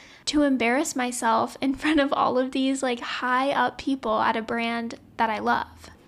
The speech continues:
The more I thought about it, the more I realized that I was being absolutely ridiculous, and this was such a once in a <laughs> lifetime opportunity that I just could not say no.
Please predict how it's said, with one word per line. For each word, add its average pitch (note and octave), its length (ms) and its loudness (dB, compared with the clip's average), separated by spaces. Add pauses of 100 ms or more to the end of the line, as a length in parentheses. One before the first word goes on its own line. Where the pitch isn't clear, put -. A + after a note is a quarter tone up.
The D4 100 6
more B3+ 240 2
I D4 100 4
thought C#4 240 2
about B3 240 2
it, F4 220 2
the C#4+ 80 2
more B3+ 180 2
I B3+ 120 2
realized B3+ 440 0
that D4 80 -4
I C#4 100 2
was B3+ 140 0
being B3 320 -2
absolutely B3+ 680 -2
ridiculous, C4+ 680 -2
and B3+ 120 -2
this B3 160 -4
was B3+ 140 -6
such A#3 380 -4
a B3+ 140 2
once A3+ 340 -4
in C4+ 60 -2
a C4 60 0
<laughs> C4 140 -2
lifetime C4 460 0
opportunity A#3 680 -2
that A#3+ 240 0
I A3+ 120 0
just A#3+ 320 -6
could B3 240 -4
not A3+ 520 -4
say A#3+ 320 -4
no. A#3 440 0